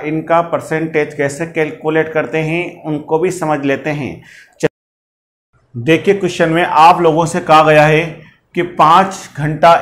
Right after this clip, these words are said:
एक दिन का कितना percent होगा, तो आपको check करना है कि पाँच घंटा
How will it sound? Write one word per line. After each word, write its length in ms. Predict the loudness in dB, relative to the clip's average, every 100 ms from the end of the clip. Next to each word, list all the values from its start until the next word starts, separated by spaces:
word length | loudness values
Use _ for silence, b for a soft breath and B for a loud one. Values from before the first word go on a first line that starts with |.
| 0
एक 220 | -2 -2
दिन 200 | -2 -4 0
का 180 | 2 2
कितना 360 | -2 -4 -2
percent 400 | -2 -4 -4 -2
होगा, 380 | 0 2 4 4 0 B B B -14
तो 40 | -10
आपको 420 | 2 2 2 -8
check 260 | -4 -6 -2
करना 240 | -2 0
है 100 | -2
कि 100 | -4
पाँच 420 | -6 -2 0 0 0
घंटा 360 | -2 0 0